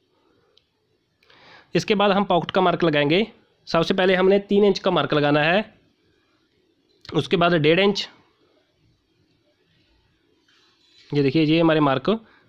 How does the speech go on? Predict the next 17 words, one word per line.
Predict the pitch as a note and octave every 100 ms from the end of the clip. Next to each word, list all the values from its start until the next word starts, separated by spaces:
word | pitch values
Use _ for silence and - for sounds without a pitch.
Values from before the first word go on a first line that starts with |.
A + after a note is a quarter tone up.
| -
जहाँ | C#3+
पर | D3
हमारा | D3+ D3 D3+ G3+ - _ _
नेफा | E3 D3 C#3+ D#3 C#3+
जो | D3
बोलते | C#3 C3 D3+
हैं, | E3 G3 _ - _ _
अ, | C#3 A#2 A#2+ -
लास्टिक | C#3+ D3 D#3+ D#3+
के |
लिए | D#3+ D#3+
या | D#3+
नाड़े | D3+ C3+ C#3+
के |
लिए | C#3+ D3
फोल्ड | D3 C#3
होगा। | D3 C#3 G3+